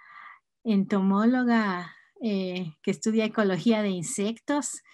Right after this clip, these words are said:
como formadora de, de docentes? Eh, pero la verdad es que, pues, que creo que sí, fueron estos, ah, bichitos de seis patas los que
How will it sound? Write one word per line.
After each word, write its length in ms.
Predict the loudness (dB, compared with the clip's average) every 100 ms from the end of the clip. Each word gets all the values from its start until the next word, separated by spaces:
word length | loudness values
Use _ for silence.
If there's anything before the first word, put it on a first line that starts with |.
| -20 -20 _ -8
como 340 | -2 0 0 -2
formadora 800 | -2 -2 -2 -4 -2 -2 0 -2
de, 420 | -4 -6 -6 -8 -12 _ _ -16
de 720 | -8 -2 -2 0 -2 -2 -4
docentes? 760 | -4 -4 -4 -4 -6 -10 -18 -20 _ -20 -20 -20 -20 -20 -20 _ _ -2
Eh, 460 | 0 0 -2 -2 -4 -6 _ _ _ _ _ -6 0 0 0 _ _
pero 320 | 0 4 4
la 180 | 4 4
verdad 340 | 2 2 2
es 140 | 2 0
que, 300 | 0 0 0 -6 _ _ _ _ _ _ _ -10 -2
pues, 180 | -2
que 140 | -2 -2
creo 240 | 4 4
que 100 | 4
sí, 360 | 4 6 4 0
fueron 380 | 2 6 6 6
estos, 420 | 4 4 2 6
ah, 300 | 6 4 0 -12 -20 _ -4
bichitos 600 | -4 0 0 2 2 2
de 100 | 0
seis 300 | 2 0 0
patas 640 | 0 0 2 -2 -2 -16 _ -20 -20 -6
los 280 | 0 0 0
que 380 | -2 0 0